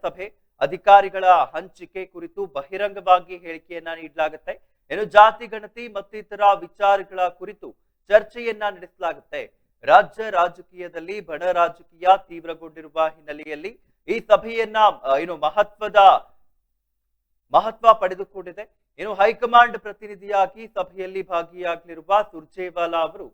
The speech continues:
ಪಕ್ಷದ ನಾಯಕರಿಗೆ ಒಗ್ಗಟ್ಟಿನ ಮಂತ್ರವನ್ನ ಪಠಿಸುವಂತೆ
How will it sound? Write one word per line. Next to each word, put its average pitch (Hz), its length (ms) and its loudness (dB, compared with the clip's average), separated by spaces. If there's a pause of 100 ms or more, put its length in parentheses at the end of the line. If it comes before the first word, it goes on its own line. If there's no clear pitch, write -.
(320)
ಪಕ್ಷದ 214 380 0
ನಾಯಕರಿಗೆ 202 800 0
ಒಗ್ಗಟ್ಟಿನ 185 580 -12
ಮಂತ್ರವನ್ನ 180 760 -6
ಪಠಿಸುವಂತೆ 160 840 -12